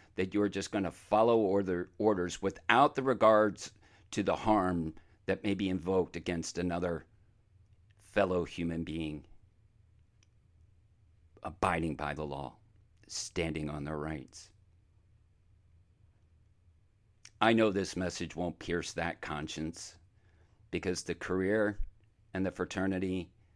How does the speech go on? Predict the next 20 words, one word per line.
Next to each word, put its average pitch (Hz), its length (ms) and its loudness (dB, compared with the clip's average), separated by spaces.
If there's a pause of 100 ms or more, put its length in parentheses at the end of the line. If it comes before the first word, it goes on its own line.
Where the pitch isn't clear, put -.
(520)
and 87 180 -2
the, 76 160 -6 (120)
the 85 100 -2
revenue 98 640 2
and 80 140 -4
the 69 100 -8
pensions 92 680 -2
and 80 120 -6
the 85 80 -6
legal 95 320 -2
protections 92 800 -4 (480)
won't 120 240 0
cause 95 360 0
them 92 220 0
to 85 140 -8
change 87 440 -4
their, 85 280 -4 (380)
their 85 120 -2
career 85 380 -4
trajectory. 82 760 -4